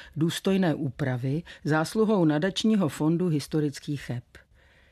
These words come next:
Při té příležitosti byla při vstupu do hřbitovního areálu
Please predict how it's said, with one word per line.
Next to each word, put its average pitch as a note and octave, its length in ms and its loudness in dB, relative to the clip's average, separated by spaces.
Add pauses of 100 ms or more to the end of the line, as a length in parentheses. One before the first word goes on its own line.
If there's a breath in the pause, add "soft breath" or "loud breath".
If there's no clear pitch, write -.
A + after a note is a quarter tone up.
(260 soft breath)
Při E3 180 -2
té A#3+ 140 2
příležitosti G3 840 0
byla E3 240 0
při - 200 -2
vstupu G#3+ 380 -4
do G3+ 120 2
hřbitovního F#3+ 720 0
areálu F3+ 540 2